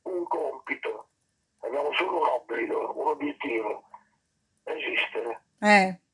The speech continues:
Speaker 1: Eh, resistere.
Speaker 2: Cerchiamo di
Speaker 1: Diventare
Speaker 2: farlo, veramente.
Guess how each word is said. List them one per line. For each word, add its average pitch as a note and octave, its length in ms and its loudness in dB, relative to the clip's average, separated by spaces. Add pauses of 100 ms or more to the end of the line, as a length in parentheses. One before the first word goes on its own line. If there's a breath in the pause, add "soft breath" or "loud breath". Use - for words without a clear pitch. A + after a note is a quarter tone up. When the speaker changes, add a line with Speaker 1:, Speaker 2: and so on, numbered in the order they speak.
(120)
Speaker 1:
Eh, - 840 -6
resistere. - 280 0
Speaker 2:
Cerchiamo B3+ 460 10
di A#3+ 120 6
Speaker 1:
Diventare A3 260 6
Speaker 2:
farlo, G#3+ 360 8
veramente. G3 840 2